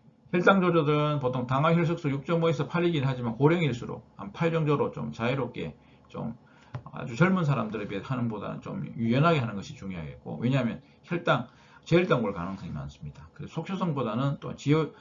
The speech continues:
지속성 인슐린을 사용하는 것이 필요하고요. 또 빈혈이 생길 수 있기 때문에 특히 빈혈, 만성 콩팥병에는 빈혈보다 이외에, 어, 종양이라든지 골수 부전증에 대한 고려도 꼭 필요하겠습니다.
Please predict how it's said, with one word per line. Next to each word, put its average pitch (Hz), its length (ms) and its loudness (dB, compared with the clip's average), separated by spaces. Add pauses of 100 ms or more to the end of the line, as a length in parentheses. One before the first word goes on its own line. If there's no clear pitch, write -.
(280)
지속성 143 440 -2
인슐린을 127 500 -2
사용하는 101 340 -6
것이 - 180 -12
필요하고요. 85 560 -8 (600)
또 - 180 -8
빈혈이 196 340 6
생길 143 220 0
수 - 140 -8
있기 - 180 -14
때문에 95 600 -6 (380)
특히 117 520 -2 (240)
빈혈, 160 720 2 (100)
만성 117 320 0
콩팥병에는 123 680 -4
빈혈보다 101 580 -6 (220)
이외에, 120 560 2 (400)
어, - 380 -10
종양이라든지 120 960 0
골수 156 240 0
부전증에 170 460 0
대한 101 180 -6
고려도 104 360 -8
꼭 143 200 -6
필요하겠습니다. - 720 -12